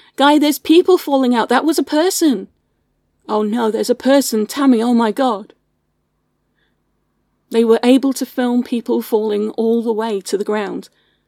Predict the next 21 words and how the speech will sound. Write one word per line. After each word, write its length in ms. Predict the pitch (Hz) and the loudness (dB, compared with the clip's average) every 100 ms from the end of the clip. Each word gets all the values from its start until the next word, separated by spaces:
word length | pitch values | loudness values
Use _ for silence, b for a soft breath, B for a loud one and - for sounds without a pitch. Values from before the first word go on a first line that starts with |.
| _ | _
landing 420 | 226 240 240 254 | 0 4 4 4
in 120 | 233 233 | 2 0
the 120 | - | -2
plaza 320 | 247 220 214 | 0 0 -2
in 180 | 202 214 | -4 -4
front 320 | - 233 226 | -4 -4 -2
of, 260 | 202 185 - _ _ _ - | -6 -8 -12 _ _ _ -8
or 140 | 208 | -8
sometimes 640 | - 226 214 226 208 196 - | -4 -4 -4 -6 -6 -10 -14
falling 440 | - 214 196 202 | -2 0 0 -4
through, 500 | 196 - 247 208 175 - _ _ _ | -8 -4 -2 -2 -4 -10 _ _ _
a 60 | - | -12
stage 520 | - 233 202 180 - | -2 0 0 -2 -4
that 140 | - | -4
had 160 | 226 - | -4 -6
been 140 | 208 | -6
set 280 | - 214 - | -6 -6 -6
up 160 | 220 - | -6 -6
for 160 | - | -6
a 40 | 160 | -6
concert. 720 | - 220 240 - - - | -4 -6 -6 -8 -12 -14